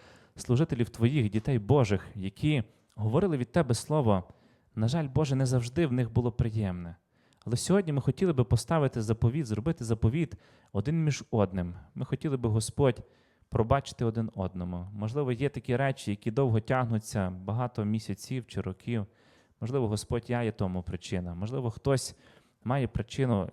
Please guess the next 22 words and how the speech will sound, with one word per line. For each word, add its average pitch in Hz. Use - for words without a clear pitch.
має 113
якісь 110
претензії 104
до, 95
один 143
до 117
одного, 107
до 104
пастора, 117
до 104
ради, 120
до 101
конференції. 110
Добре, 117
Господь, 107
зціли 127
наші 101
серця, -
щоб 101
цього 104
не 95
було. 95